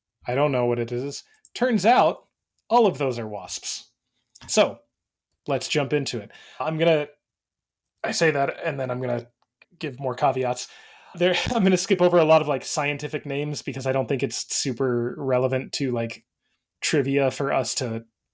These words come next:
have all of the different scientific names of things. I'm gonna describe a few types, some general classifications about different kinds of wasps, a little bit about, like, diet and things like that, and, and kind of characteristics.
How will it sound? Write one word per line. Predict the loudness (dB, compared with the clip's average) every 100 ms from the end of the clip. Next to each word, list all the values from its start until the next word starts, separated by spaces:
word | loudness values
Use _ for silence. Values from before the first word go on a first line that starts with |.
| _ _ _
have | -4 -2 0
all | 0 0 0
of | -2
the |
different | -2 -2 -4 -6 -6
scientific | -4 -2 -4 -6 -6
names | -2 0 0 -2
of | -2
things. | -2 -2 -4 -8 -16 -20 -20 -20 -16
I'm | -6
gonna | -4
describe | -4 -2 2 2
a | 0
few | -10 -8 -6 -6 -8 -10
types, | -8 0 0 0 -2 -2 -2 -4 _ -20 -20 -8
some | -6 -4 -2
general | 0 2 2
classifications | 4 2 2 -4 -6 -4 -2 -4 -4 -4
about | -4 -2 -2 -2
different | -2 -4 -6
kinds | -4 -4 -2
of | -2
wasps, | 2 4 4 2 -4 -6 -6
a | -4
little | -2 0
bit | 0 0
about, | 2 0 2
like, | -2 -4
diet | -2 -2 -2 -4 -8 _ -20 -20 _ -4
and | -2 0
things | 0 0
like | -2 -2
that, | 0 0 -2 -4
and, | -4 -2 -4
and | -6 -4
kind | -4 -6
of | -10 _
characteristics. | -4 -4 -4 -4 -6 -4 -4 -4 -6